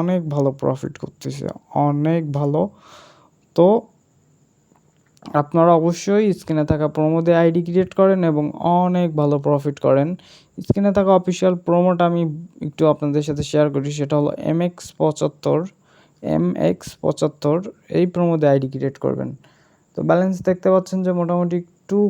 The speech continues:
কমে আসছে, তো একটু কমে যেহেতু আসছে, এবার একটু বাড়াতেও হবে। So দেখা যাক।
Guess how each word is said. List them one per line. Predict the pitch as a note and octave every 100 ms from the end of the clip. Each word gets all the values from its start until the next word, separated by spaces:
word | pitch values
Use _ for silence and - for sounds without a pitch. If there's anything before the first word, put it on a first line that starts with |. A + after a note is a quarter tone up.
| G3+
কমে | E3+ E3 D#3+ D#3
আসছে, | - - E3+ F3 F3 -
তো | D3+ D3+
একটু | D3 - D3+
কমে | D3+ D#3 E3
যেহেতু | E3 E3+ E3+ E3+
আসছে, | E3+ - - F#3+
এবার | E3+ D#3 - F#3 - _ _ _ _ _ _ _ -
একটু | - - D3+ C#3+
বাড়াতেও | C#3+ D3 D3+ E3+ D#3 D3
হবে। | C#3+ C#3+ C#3
So | D3 D3 C#3+
দেখা | C#3+ D3 C#3+
যাক। | C#3+ C#3